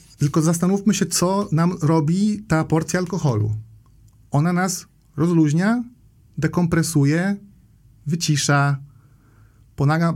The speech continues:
po-, pomaga nam się przełączyć trochę na ten tryb odpoczynku.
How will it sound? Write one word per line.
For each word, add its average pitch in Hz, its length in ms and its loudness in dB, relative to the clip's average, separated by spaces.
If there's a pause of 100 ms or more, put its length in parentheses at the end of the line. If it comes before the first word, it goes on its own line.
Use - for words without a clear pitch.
(280)
po-, 135 80 -2
pomaga 156 340 0
nam 185 140 0
się 165 120 -4
przełączyć 170 680 0
trochę 139 260 -2
na 139 120 2
ten 135 200 -2
tryb 156 260 0
odpoczynku. 139 760 0